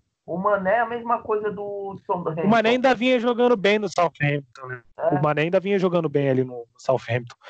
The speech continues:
Speaker 2: Mas o... o, o... Veio ali do Hoffenheim, entendeu? Sem, veio com a credi-, o, o Klopp, sim, tinha conhecimento do cara, entendeu? Pô,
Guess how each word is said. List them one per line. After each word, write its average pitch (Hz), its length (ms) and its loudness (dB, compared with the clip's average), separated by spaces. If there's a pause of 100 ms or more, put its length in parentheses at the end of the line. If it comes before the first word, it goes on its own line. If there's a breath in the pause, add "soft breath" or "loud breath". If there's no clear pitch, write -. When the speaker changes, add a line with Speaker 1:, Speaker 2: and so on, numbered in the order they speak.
(240 loud breath)
Speaker 2:
Mas 151 300 2 (280)
o... 165 560 4
o, 127 840 2 (360)
o... 120 680 0 (1120)
Veio 190 300 6
ali 190 180 2
do 175 200 4
Hoffenheim, 160 1300 0 (360)
entendeu? 143 540 2 (200)
Sem, 175 460 0 (180)
veio 185 220 4
com 185 100 2
a 185 80 4
credi-, 185 240 2
o, 196 500 4
o 180 60 2
Klopp, 226 360 2
sim, 240 340 4
tinha 160 200 0
conhecimento 143 580 2
do 127 100 0
cara, 120 380 0
entendeu? 120 800 0 (120)
Pô, 131 260 4